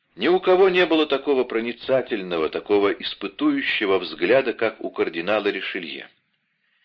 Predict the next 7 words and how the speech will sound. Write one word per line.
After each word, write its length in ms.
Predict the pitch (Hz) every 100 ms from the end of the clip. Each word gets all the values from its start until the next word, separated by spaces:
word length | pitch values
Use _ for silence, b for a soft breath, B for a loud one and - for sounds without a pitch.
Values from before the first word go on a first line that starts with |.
| b b b b
И 100 | 92
Д'Артаньян 640 | 98 113 123 110 123 143
почувствовал, 920 | 139 120 - 139 - 123 120 123 120 - B B B B
как 240 | 110 -
лихорадочный 800 | 110 107 113 139 147 143 - 139
озноб 520 | 143 127 135 98 - -
пробежал 520 | 87 82 82 92